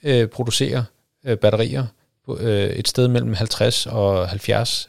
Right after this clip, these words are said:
øh, kilowatt-timer, og så får man, øhm, for eksempel fire fem hundrede, øh, W L T P-kilometer,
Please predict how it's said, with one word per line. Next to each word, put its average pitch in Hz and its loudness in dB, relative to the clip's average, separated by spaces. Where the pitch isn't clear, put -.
øh, 104 0
kilowatt-timer, 123 -2
og 120 -2
så 123 4
får 131 4
man, 113 2
øhm, 87 0
for - -6
eksempel 107 -4
fire 110 -2
fem 113 -2
hundrede, 107 0
øh, 101 4
W 104 -2
L 98 0
T 113 -6
P-kilometer, 135 -4